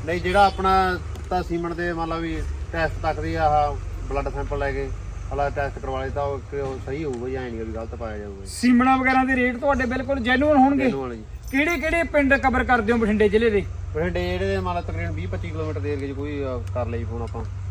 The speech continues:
Speaker 1: ਸੀਮਨ ਲਾ ਦਾਂਗੇ ਵਧੀਆ ਤਕਰੀਬਨ।
Speaker 2: ਲਓ ਦਰਸ਼ਕੋ, ਜੇ ਕੋਈ ਬਠਿੰਡੇ ਜ਼ਿਲ੍ਹੇ ਦੇ ਆਸ-ਪਾਸ ਕੋਈ ਫਾਰਮ ਵਾਲਾ ਵੀਰ ਚੰਗੀ ਕੋਈ ਬਰੀਡ ਘਰੇ ਪੈਦਾ ਕਰਨੀ ਚਾਹੁੰਦਾ ਹੈ,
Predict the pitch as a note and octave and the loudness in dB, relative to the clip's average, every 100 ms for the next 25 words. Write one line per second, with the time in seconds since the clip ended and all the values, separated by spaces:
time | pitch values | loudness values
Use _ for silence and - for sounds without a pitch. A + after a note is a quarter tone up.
0 | - - B2 A#2 A2+ G#2 G2 F#2+ G2 G#2 | -6 -4 -4 -4 -4 -4 -6 -8 -8 -8
1 | G#2 - - - - G3 B3 B3 C4+ - | -8 -10 -12 -12 -8 2 4 6 6 4
2 | - E4 D4 A3 - - - F3 C4 B3+ | 8 10 10 8 -8 -12 -8 2 4 4
3 | D4+ C#4+ G3+ A#3+ A#3+ C4+ C4 D#4 D#4 D4+ | 2 2 4 8 8 8 6 6 10 10
4 | C4 A#3+ - C4 B3 - C#4 - A3+ G#3+ | 10 8 6 4 4 2 -2 6 8 8
5 | A3+ A3+ A#3+ G#3 A#3+ B3+ - C#4 A#3+ B3 | 8 8 8 6 4 2 4 6 6 4
6 | G#3+ A#3 A#3 A#3 A3 C#4+ B3 A#3 A#3+ G#3+ | 2 2 2 2 6 6 6 4 6 8
7 | G3+ G3 F#3 F3+ E3+ G3+ G3+ | 8 6 2 -2 0 4 4